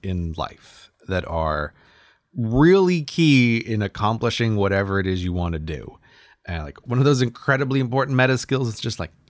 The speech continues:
time management, being aware of how you're spending your time. And one of those other skills is this self structure, and it can express itself in a lot of ways. And I think part of the lockdown situation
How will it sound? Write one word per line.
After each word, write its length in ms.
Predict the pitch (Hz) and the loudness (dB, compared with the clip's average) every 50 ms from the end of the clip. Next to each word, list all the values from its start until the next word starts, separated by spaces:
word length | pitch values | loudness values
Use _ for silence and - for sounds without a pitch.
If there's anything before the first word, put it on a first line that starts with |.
| _ | _
time 420 | - - - 117 120 139 156 160 147 | -12 -6 -2 0 2 4 6 6 6
management, 680 | 127 113 104 92 76 65 - 80 78 - 110 - - _ | 6 4 2 0 -4 -8 -10 -12 -12 -12 -16 -20 -8 _
being 180 | 98 95 107 95 | -2 -2 0 0
aware 480 | 85 80 85 107 117 127 127 127 120 | -2 -2 0 0 2 2 4 2 2
of 100 | 110 92 | 2 0
how 180 | - 104 101 107 | -2 -2 -2 0
you're 180 | 110 104 104 104 | 0 -2 -2 -4
spending 400 | - - - 98 95 87 92 90 | -6 -6 -8 -6 -6 -6 -6 -6
your 100 | 87 90 | -8 -10
time. 360 | - - 71 67 67 - - _ _ - - - - - - _ _ _ | -10 -10 -14 -14 -12 -16 -16 _ _ -20 -20 -20 -20 -20 -20 _ _ _
And 140 | - 101 101 | -4 -2 0
one 180 | 98 101 110 117 | 2 2 2 2
of 100 | 113 113 | 2 2
those 140 | 127 123 120 | 2 4 4
other 400 | 135 143 151 143 123 117 113 - | 4 4 4 4 2 2 0 -2
skills 540 | - - - - 110 98 92 92 90 - - _ | -8 -12 -4 -2 -2 -2 0 -2 -4 -8 -12 _
is 580 | - 110 107 104 101 92 90 95 104 - - - _ _ | -4 0 0 0 0 0 -2 -6 -8 -12 -14 -16 _ _
this 200 | _ - 98 90 | _ -6 -6 -4
self 680 | - - - - - - 101 95 92 - - - - - _ _ _ - | -6 -6 -6 -4 -2 0 0 -2 -2 -6 -10 -20 -20 -20 _ _ _ -12
structure, 580 | - - - 80 - - - - - - - _ _ | -8 -4 -4 -4 -4 -6 -10 -12 -12 -16 -20 _ _
and 120 | - 98 95 | -8 -6 -6
it 40 | 85 | -6
can 140 | - - 90 | -6 -6 -6
express 440 | 85 - - - - 104 101 - - | -6 -8 -10 -2 0 0 0 0 -4
itself 360 | 98 - - 98 92 92 - | -10 -6 -4 -4 -4 -4 -4
in 80 | 95 90 | -6 -6
a 60 | 85 | -4
lot 220 | 82 80 80 82 | -4 -4 -4 -6
of 120 | 82 - _ | -6 -8 _
ways. 380 | - - - - - - - _ _ _ _ _ _ _ _ _ _ _ | -14 -14 -12 -16 -16 -18 -18 _ _ _ _ _ _ _ _ _ _ _
And 420 | - 104 98 92 90 90 85 - - _ _ _ _ _ _ | -2 -2 0 0 0 -2 -4 -6 -12 _ _ _ _ _ _
I 100 | 117 110 | -6 -6
think 340 | - - 135 139 123 - _ | -2 0 0 0 0 -4 _
part 520 | - - 113 - - 131 127 131 139 139 131 | -20 -18 -18 -6 0 2 4 4 4 4 4
of 300 | 123 120 117 110 107 - _ _ 156 | 4 4 2 0 -6 -12 _ _ -12
the 460 | 113 107 110 104 101 101 101 101 98 - _ _ _ _ _ _ | -6 -2 0 0 0 0 0 -2 -4 -6 _ _ _ _ _ _
lockdown 680 | - 101 95 98 107 113 - - - 120 110 107 104 98 | -8 -4 -2 0 0 0 -2 -2 -2 0 0 2 0 -2
situation 960 | - - 101 - - 98 95 113 135 147 139 - - 95 90 92 107 123 | -2 -4 -6 -4 -6 -4 0 2 2 2 2 2 0 -4 -6 -4 -4 -4